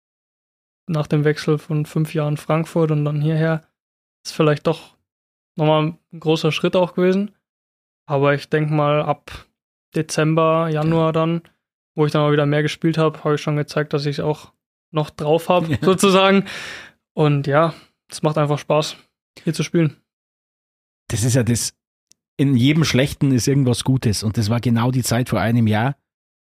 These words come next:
Speaker 2: als der Eishockey-Standort Weiden am, am, ja, am Abgrund stand, ähm, durch die Insolvenz d-, des, äh, von der Ziegler Holding, des Hauptsponsors, war Eishockey in Weiden, ja,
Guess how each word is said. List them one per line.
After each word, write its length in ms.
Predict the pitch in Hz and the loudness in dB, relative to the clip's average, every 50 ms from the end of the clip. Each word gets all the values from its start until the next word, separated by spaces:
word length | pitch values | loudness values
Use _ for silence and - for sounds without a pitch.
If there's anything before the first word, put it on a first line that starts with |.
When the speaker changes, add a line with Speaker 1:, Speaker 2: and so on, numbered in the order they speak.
| _ _ _ _ - | _ _ _ _ -4
Speaker 2:
als 480 | 107 113 120 120 120 - - - - - | -2 0 2 2 2 0 -2 -4 -6 -6
der 140 | 113 - 98 | -4 -4 -2
Eishockey-Standort 680 | 107 123 107 131 107 117 110 - 113 117 117 117 104 98 | 0 0 2 2 2 0 0 0 0 0 2 0 0 0
Weiden 260 | 92 95 113 113 117 | 0 -2 0 0 0
am, 300 | 110 107 107 107 101 98 | 0 2 2 2 0 -2
am, 440 | 90 80 104 104 104 101 101 107 107 - _ _ _ _ _ _ - | -2 -2 -2 0 0 -2 -2 -6 -10 -14 _ _ _ _ _ _ -6
ja, 240 | 95 - - - - | -2 -2 -2 -2 -2
am 140 | - 120 113 | 0 0 2
Abgrund 440 | - 120 - - - 139 131 131 127 | 2 0 0 2 2 2 4 2 2
stand, 340 | - - 123 117 131 139 - - - - - - - - - - - - _ - | 0 0 0 2 0 0 -2 -8 -18 -18 -18 -20 -20 -20 -20 -20 -20 -20 _ -6
ähm, 380 | - 135 120 117 110 110 120 - _ _ _ - 113 | -2 0 2 2 2 0 -4 -8 _ _ _ -10 -4
durch 160 | - 123 104 | -2 0 0
die 100 | - 135 | 2 2
Insolvenz 580 | 127 123 113 127 113 113 117 131 135 - - - - 117 - | 2 4 4 4 4 4 4 2 2 -2 -4 -6 -6 -6 -4
d-, 100 | 127 110 | -4 -4
des, 500 | - - 117 110 107 107 - - - - | -2 -2 0 0 0 0 -2 -4 -6 -6
äh, 280 | - - 85 82 85 107 | -8 -12 -12 -10 -10 -6
von 380 | - 117 110 104 101 98 92 - - | -2 0 0 0 0 0 -4 -6 -6
der 180 | - - 107 - | -4 -6 -4 -4
Ziegler 340 | - - 135 131 143 117 | -2 -2 0 2 4 4
Holding, 380 | 113 123 123 127 127 135 131 - - _ _ _ _ _ _ | 4 4 4 4 2 2 0 -2 -6 _ _ _ _ _ _
des 160 | - 107 - | -6 -4 -2
Hauptsponsors, 720 | 110 113 - - - 127 123 120 110 120 120 120 - - - _ | -2 -2 -2 -2 0 0 2 2 2 2 2 0 -2 -4 -10 _
war 340 | - 101 107 107 110 113 110 - | -4 -2 0 0 0 -2 -2 -4
Eishockey 400 | - 107 120 117 135 117 - 120 | -2 -2 0 2 2 2 2 2
in 80 | 117 107 | 2 4
Weiden, 340 | 101 104 113 117 120 117 110 - - - - - - - - - - - _ _ _ _ _ _ _ _ _ _ _ _ - | 4 4 4 4 2 2 0 -2 -10 -20 -18 -18 -18 -18 -20 -20 -20 -20 _ _ _ _ _ _ _ _ _ _ _ _ -10
ja, 220 | 73 92 95 - | -6 -6 -6 -6